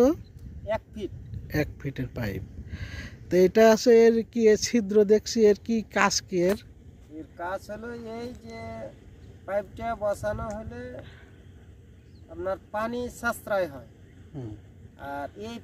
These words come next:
Speaker 1: পাইপের দ্বারাই বুঝতে পারা যায় যে হ্যাঁ, জমিতে পানি এখন শুকিয়ে গেছে, আবার ফের পানি দেওয়া লাগবে।
Speaker 2: হুম।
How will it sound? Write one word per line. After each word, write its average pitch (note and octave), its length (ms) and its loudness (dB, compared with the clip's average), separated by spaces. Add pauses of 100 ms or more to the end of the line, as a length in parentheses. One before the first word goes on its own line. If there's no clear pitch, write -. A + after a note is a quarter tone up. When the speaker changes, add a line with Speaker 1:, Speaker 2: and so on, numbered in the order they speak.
(120)
Speaker 1:
পাইপের A3 420 -4
দ্বারাই G#3+ 340 0
বুঝতে G#3 400 -14
পারা G3+ 340 0
যায় F#3 260 -4
যে A#3+ 140 -18
হ্যাঁ, G#3 380 -8
জমিতে G3 460 -10 (500)
পানি F3+ 280 -6 (840)
এখন F#3 260 -6
শুকিয়ে G#3 460 -12
গেছে, F#3+ 300 -10 (800)
আবার F#3 260 -2
ফের F#3 200 -8
পানি G3+ 280 -2
দেওয়া F#3 240 2
লাগবে। A#2+ 320 -8
Speaker 2:
হুম। - 480 -20